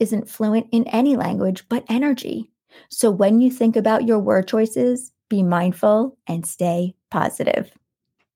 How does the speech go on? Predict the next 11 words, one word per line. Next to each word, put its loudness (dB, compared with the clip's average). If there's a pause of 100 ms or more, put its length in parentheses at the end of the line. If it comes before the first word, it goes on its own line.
(200)
So 0
let's 0
do 2
a 6
recap 0
of 0
what 2
we 2
spoke 0
about 0
today. -2